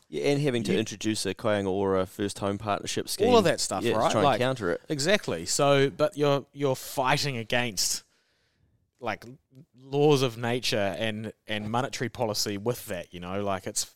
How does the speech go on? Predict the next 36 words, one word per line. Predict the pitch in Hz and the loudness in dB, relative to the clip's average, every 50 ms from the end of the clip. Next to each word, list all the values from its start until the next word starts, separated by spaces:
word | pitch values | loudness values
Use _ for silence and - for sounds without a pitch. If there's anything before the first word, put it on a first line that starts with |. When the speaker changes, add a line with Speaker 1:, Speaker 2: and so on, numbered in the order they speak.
| _ - | _ -16
Speaker 2:
it's | 107 - - | -12 -10 -10
fucking | - - 123 117 - 135 117 117 | -8 -8 -10 -10 -8 -10 -8 -6
weird, | 120 123 131 110 98 104 | -4 -2 -2 -2 -2 -4
but | 120 107 92 - - | -4 -4 -4 -4 -6
it's | - 95 - - - | -10 -8 -6 -6 -6
the | 101 87 | -6 -6
world | 92 90 82 | -8 -8 -8
we | 87 90 | -8 -8
live | 90 107 117 127 | -6 -6 -6 -6
in, | 123 123 | -6 -8
so | 117 - 104 95 | -8 -8 -6 -6
we | 95 | -8
just | 92 98 - - | -8 -8 -10 -10
gotta | 95 92 | -10 -10
deal | 87 98 110 123 | -10 -8 -8 -8
with | 117 101 | -8 -8
it. | 101 - _ _ _ _ _ - | -10 -14 _ _ _ _ _ -4
Speaker 1:
Yeah, | 110 104 95 87 82 73 - - - | 0 2 2 2 2 0 -2 -6 -4
and | - 113 117 113 117 - - _ _ | -2 0 0 0 0 -4 -8 _ _
if | - 123 117 - - - _ _ _ _ _ _ _ _ _ _ _ _ _ _ _ _ _ _ _ _ _ _ _ _ _ - | -4 -4 -4 -4 -6 -20 _ _ _ _ _ _ _ _ _ _ _ _ _ _ _ _ _ _ _ _ _ _ _ _ _ -4
anything, | 135 147 147 143 131 - - 98 98 98 101 107 123 123 - _ _ _ | -2 0 0 0 0 -2 -2 -2 -2 -2 -2 -4 -6 -8 -14 _ _ _
it's | - 104 92 - - | -12 -10 -8 -6 -6
just | - 131 - - 113 | -4 -4 -4 -4 -4
another | 101 101 110 107 107 101 | -2 -2 0 0 0 0
reminder | 98 98 95 95 95 101 101 101 101 95 90 | 0 0 0 0 0 0 0 0 0 -2 -2
that | 87 95 92 90 - - _ _ _ _ _ _ _ _ _ _ _ _ _ _ _ _ _ _ - 107 | -2 -2 -2 -4 -4 -6 _ _ _ _ _ _ _ _ _ _ _ _ _ _ _ _ _ _ -10 -4
the | 107 110 107 107 104 - - - _ _ _ _ - | -2 0 2 2 2 0 -2 -6 _ _ _ _ -6
gap | 120 120 110 - _ - | -4 -4 -4 -4 _ -8
between | 110 - - - 113 107 101 95 | -8 -8 -6 -4 -2 -2 -2 -2
the, | 95 92 95 95 98 95 - - _ _ _ | -2 -2 0 0 0 0 -2 -6 _ _ _
the | - 101 | -10 -8
have-nots | 104 107 113 110 110 107 98 - - - _ _ _ _ _ _ _ _ _ _ _ - 101 107 113 - - - | -4 -2 0 0 0 0 -2 -6 -16 -20 _ _ _ _ _ _ _ _ _ _ _ -2 2 2 2 2 0 -4
and | 104 92 | -4 -4
the | 95 | -2
have-yachts | 110 110 107 101 101 98 98 101 135 - - - - | 0 0 0 0 0 0 0 0 0 -2 -6 -6 -2
Speaker 2:
Yep. | 117 117 120 - | -2 -2 -2 -2